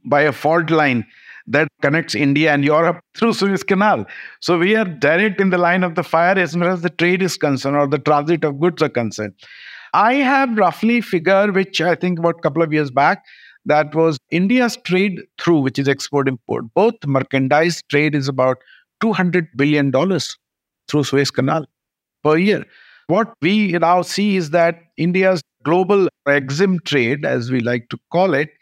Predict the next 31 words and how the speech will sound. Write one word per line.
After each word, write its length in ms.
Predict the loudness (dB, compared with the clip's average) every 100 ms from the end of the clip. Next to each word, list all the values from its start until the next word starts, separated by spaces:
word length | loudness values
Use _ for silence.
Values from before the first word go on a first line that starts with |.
| _ _ _ _
it's 200 | -4 -4
close 340 | -2 0 0 0
to 140 | -2
eight 240 | 0 -2 0
hundred 380 | -2 0 -2 -6 -6
billion 320 | -2 0 0
dollars. 440 | 0 0 -2 -4 -12 _ _ _ _ _
So 220 | -2 0
you're 140 | 2 2
looking 260 | 0 0
at 120 | 0
twenty-five 420 | 0 0 2 0 0
percent 300 | 0 0 0
of 100 | 0
India's 280 | 0 0
trade, 240 | 0 -2 -2 _ _
roughly, 320 | -2 0 0 -2
global 360 | 0 0 0
trade. 240 | 0 -2 -4 _ _ _
So 260 | -2 0 0 -4 _ -20 -8 0
that's 260 | 0 2
one 220 | 0 0
thing. 300 | 0 -2 -2 _ _ _
But 180 | -2 -2 -2
more 260 | 0 2 2
important, 600 | 0 0 -2 0 -2 -4 _
India's 440 | -2 0 2 0 0
manufactured 880 | 0 0 0 0 -2 -2 -2 -2 0
and 120 | -2
high-value 680 | -2 0 0 0 0 0
goods, 360 | 0 -4 -4 -10